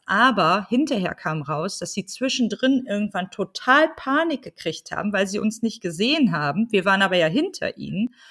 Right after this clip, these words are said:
und sie sind weinend immer weitergefahren, immer weitergefahren, immer weitergefahren. Und ja, meine Tochter hat dann beim Spielplatz, wo unsere Fahrräder auch standen, von meiner Freundin und mir dann irgendwann angehalten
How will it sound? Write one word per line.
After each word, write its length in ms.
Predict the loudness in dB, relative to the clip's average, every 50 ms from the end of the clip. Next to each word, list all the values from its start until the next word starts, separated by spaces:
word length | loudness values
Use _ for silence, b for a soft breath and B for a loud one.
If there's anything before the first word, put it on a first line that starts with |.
| B B B B B
und 120 | -2 0
sie 80 | 0 2
sind 260 | 2 2 2 2 2
weinend 380 | 4 4 4 6 4 2 2 0
immer 280 | 0 0 2 2 2 2
weitergefahren, 680 | 0 0 0 -2 -4 -4 -6 -6 -4 -4 -2 -2 -2 0
immer 260 | 0 2 2 2 0
weitergefahren, 720 | 2 0 0 0 -2 -4 -6 -6 -8 -6 -4 -2 -2 -2 0
immer 200 | -2 -2 0 2
weitergefahren. 880 | 2 2 2 2 0 0 0 0 -4 -4 -4 -2 0 0 0 -2 b b b b b b b b b b
Und 340 | 0 2 4 4 4 2 2 0
ja, 80 | -2 0
meine 220 | 0 -2 -4 -4
Tochter 300 | -4 -6 -6 -4 -2 -4
hat 120 | -2 0
dann 140 | 0 0 2
beim 160 | 0 -2 -2
Spielplatz, 680 | -2 -4 -6 -4 -4 -4 -4 -4 -2 -2 -2 -2 -4 -6
wo 60 | -6
unsere 460 | -2 -2 -2 -4 -2 -2 -2 -2 -2
Fahrräder 460 | -2 -2 -2 0 0 0 2 2 0 0
auch 100 | -2 -4
standen, 480 | -4 -2 0 2 2 2 0 -2 -4
von 140 | -2 -2 -4
meiner 200 | -4 -4 -6 -8
Freundin 380 | -8 -8 -8 -6 -6 -6 -8 -8
und 80 | -8
mir 140 | -6 -6 -2
dann 180 | -2 -2 -2 -2
irgendwann 320 | -4 -6 -4 -6 -6 -4
angehalten 920 | 2 4 4 6 6 4 2 2 2 2 0 0 -2 -2 -2 -2 -2 -4